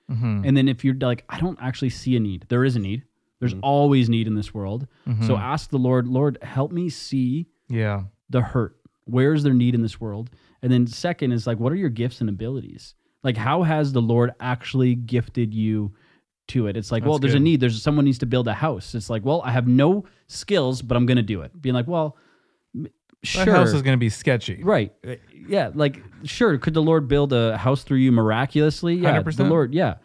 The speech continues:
Speaker 2: He can use all things for anything.
Speaker 1: Yeah.
Speaker 2: <laughs> Right? So he could, but maybe there's something else for you.
Speaker 1: Yeah.
Speaker 2: Of, like, according to how has the Lord,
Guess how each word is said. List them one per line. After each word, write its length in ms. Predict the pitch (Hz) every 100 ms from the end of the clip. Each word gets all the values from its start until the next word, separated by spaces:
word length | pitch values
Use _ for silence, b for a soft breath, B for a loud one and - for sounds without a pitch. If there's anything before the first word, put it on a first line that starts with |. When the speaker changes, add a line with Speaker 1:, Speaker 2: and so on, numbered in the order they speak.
| b b
Speaker 2:
He 140 | 180
can 160 | 202 180
use 160 | 131 -
all 240 | 135 151 151
things 400 | - 143 113 92
for 160 | -
anything. 480 | 104 113 95 - 64 -
Speaker 1:
Yeah. 180 | 113 113 -
Speaker 2:
<laughs> 160 | _ -
Right? 300 | 110 123 160 _ _ -
So 760 | - - 120 107 104 104 95 _ -
he 120 | 123
could, 320 | 156 202 143 - 214 _ _ _ _ _ _ _ -
but 400 | 226 220 220 208
maybe 240 | 208 226
there's 160 | 247 208
something 260 | 226 214 202
else 160 | 208
for 120 | -
you. 220 | 127 98 107
Speaker 1:
Yeah. 240 | 135 123
Speaker 2:
Of, 160 | 120 135
like, 280 | 143 131 -
according 520 | 131 - 160 160 165 147
to 320 | - 139 127
how 320 | - 131 156
has 180 | 160 160
the 60 | 135
Lord, 420 | 120 120 120 113